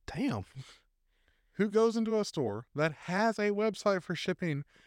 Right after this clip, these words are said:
Speaker 2: and expects the store employee to enter the order on the website for them? Am I missing something here? In my opinion, it makes no, it makes no sense. But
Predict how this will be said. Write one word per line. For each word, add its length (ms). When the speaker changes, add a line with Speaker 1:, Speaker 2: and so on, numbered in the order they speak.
Speaker 2:
and 80
expects 380
the 120
store 300
employee 540
to 160
enter 280
the 120
order 480
on 180
the 60
website 560
for 220
them? 280
Am 80
I 60
missing 320
something 300
here? 340
In 120
my 160
opinion, 360
it 60
makes 220
no, 160
it 160
makes 240
no 140
sense. 360
But 320